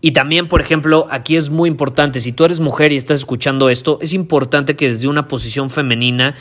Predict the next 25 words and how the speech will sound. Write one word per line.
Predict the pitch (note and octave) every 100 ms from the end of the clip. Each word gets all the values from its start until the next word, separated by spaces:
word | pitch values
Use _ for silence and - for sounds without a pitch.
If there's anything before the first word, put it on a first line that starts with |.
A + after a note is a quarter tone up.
| - - - - -
eh, | B2+ A2+ A2 G#2 _ _ - -
nos | B2 A#2+ -
apoyen, | G#2+ - D#3+ C3+ A#2 F#2+ F2 - _ _ _ _ _ _ _ _
porque | - - D3+
hay | D#3+
muchas | E3 F#3 F#3+ F#3 D3+
mujeres | C3 C#3+ D3 C#3+ C#3+
que | - A2+
no | A#2+ C#3
lo | C#3
entienden | B2 A#2 - C#3+ D3 D3 B2+ G#2 F#2 F2 _ _ _ _ _ _ _ _ _
y | C3
juzgan | - - G3 F#3+ D#3 C3+ B2+
al | A#2+ C#3
hombre | D3+ C#3 A#2+ A#2+ - _ _ _ _ -
por | C3+ B2
tener | C3 D3 D#3
esta | - E3 D#3
necesidad | C3+ - B2 A#2+ A#2 C3+ C3+ B2+
que | B2+
va | A#2+ C3 C3+
más | C3+ -
allá | B2 B2+ B2+
de | B2 B2+ C3+
él | C#3 A#2+ -